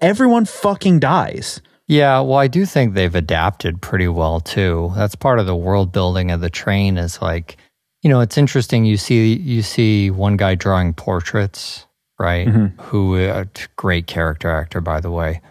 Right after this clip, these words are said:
Speaker 2: He's drawing portraits. You know, they don't, they must not have photography. You know, they talk about all these parts that have gone by the wayside. Watching it this time,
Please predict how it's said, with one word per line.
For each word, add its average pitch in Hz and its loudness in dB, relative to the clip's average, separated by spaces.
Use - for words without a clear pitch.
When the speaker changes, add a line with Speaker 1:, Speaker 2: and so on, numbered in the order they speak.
Speaker 2:
He's 147 2
drawing 117 2
portraits. 95 -2
You 113 0
know, 90 0
they 90 0
don't, 92 -2
they 95 -2
must 87 -2
not 87 -2
have 85 -2
photography. 87 -6
You 87 -4
know, 82 -2
they 87 -4
talk 87 -2
about 90 0
all 85 0
these 85 -6
parts 92 -4
that 87 -4
have 85 -4
gone 82 -2
by 80 -2
the 80 -4
wayside. 80 -4
Watching 123 2
it 92 -2
this 110 0
time, 82 -2